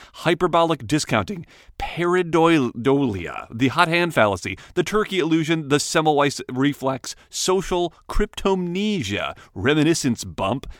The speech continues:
and the women are wonderful effect. That's just a taste,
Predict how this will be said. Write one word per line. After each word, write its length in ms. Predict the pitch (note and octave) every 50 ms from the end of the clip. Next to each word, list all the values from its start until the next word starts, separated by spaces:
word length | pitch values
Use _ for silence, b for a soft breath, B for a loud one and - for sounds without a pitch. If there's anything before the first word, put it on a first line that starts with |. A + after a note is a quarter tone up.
| B B
and 240 | - D3 D#3 D#3 D3
the 140 | C3 D#3 D3
women 400 | A#2+ A#2+ D3 E3+ E3 E3+ E3 D3+
are 220 | - C3+ B2+ B2+ A#2
wonderful 540 | G#2 G#2 G#2+ G#2 F#2 G2 - - F#2 F#2+ -
effect. 380 | F#2 - - F2+ F2 - - - B B B B B B
That's 260 | A2 D3+ F3 E3+ -
just 380 | C#3+ C3 A#2 D#3+ E3 D#3 - -
a 80 | - -
taste, 380 | - - A2+ G#2 G2 - -